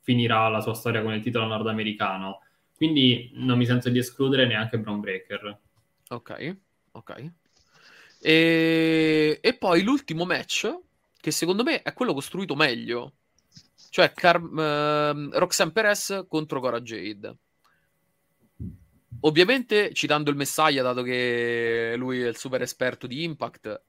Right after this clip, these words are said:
Speaker 2: hanno copiato palesemente <laughs> quanto successo ultimamente ad Impact, perché il Pick Your Poison è successo praticamente due, due settimane fa,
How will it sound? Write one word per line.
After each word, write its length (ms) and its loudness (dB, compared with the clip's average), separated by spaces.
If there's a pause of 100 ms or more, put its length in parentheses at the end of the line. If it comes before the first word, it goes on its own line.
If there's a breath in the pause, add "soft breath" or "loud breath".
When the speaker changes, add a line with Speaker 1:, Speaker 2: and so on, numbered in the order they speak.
(120)
Speaker 2:
hanno 260 2
copiato 340 2
palesemente 1160 -2
<laughs> 180 -16
quanto 380 0
successo 580 -6
ultimamente 640 -6
ad 120 -6
Impact, 840 -12
perché 240 -4
il 80 -4
Pick 200 -10
Your 160 -2
Poison 440 0
è 60 -4
successo 440 -8
praticamente 560 -4
due, 280 -8
due 180 -6
settimane 480 -8
fa, 220 -6